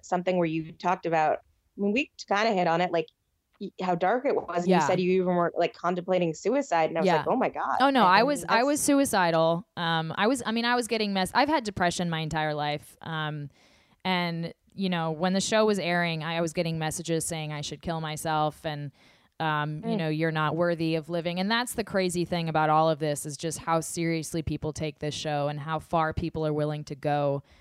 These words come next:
Speaker 2: to, like, you know, take the knife and s-, you know, spin it in your gut. And, uh, it was horrible. I cried every day. My mom cried every day. She felt guilty that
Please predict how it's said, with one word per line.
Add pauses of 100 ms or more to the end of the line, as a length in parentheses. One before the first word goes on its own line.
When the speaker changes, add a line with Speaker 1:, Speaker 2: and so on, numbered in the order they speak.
(140)
Speaker 2:
to,
like,
you
know,
take
the
knife
and
s-,
you
know,
spin
it
in
your
gut. (140)
And,
uh, (640)
it
was
horrible.
I
cried
every
day.
My
mom
cried
every
day.
She
felt
guilty
that